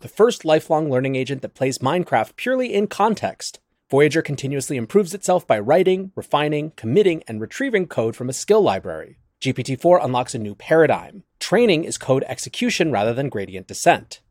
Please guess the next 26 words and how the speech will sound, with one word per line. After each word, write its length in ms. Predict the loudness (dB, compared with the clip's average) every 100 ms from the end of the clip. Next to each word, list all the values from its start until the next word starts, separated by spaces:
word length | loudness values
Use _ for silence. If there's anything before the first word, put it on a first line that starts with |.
| _
Trained 360 | -4 -2 -2 2
model 340 | 2 4 2
is 140 | -2 -8
a 20 |
code 280 | 0 2 2
base 220 | -2 -6
of 60 |
skills 420 | -6 0 2 2 -2
that 120 | -6
Voyager 480 | -2 0 0 -2 -2
iteratively 560 | 2 4 4 2 -2
composes 680 | -4 -4 2 2 0 -12 -4
rather 180 | -2 0
than 180 | -2 -2
matrices 460 | -4 -8 -12 -12
of 40 | -6
floats. 520 | 2 2 0 -10 -16 _ -6
We 80 |
are 60 | -2
pushing 360 | -2 -2 -2 2
no 160 | 2
gradient 400 | 2 0 0 -2 -2
architecture 500 | -2 -2 -4 -4 -8
to 160 | -10
its 180 | -10 -4
limit. 280 | -2 -2